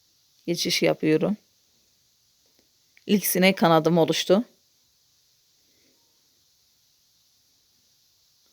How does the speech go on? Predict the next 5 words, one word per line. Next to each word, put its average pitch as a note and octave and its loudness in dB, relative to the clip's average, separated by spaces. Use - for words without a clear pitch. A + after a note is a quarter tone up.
Dibindeki F#3+ 6
diğer G3 8
yuvama D#3+ 2
geçiş F3 0
yapıyorum. D3+ -2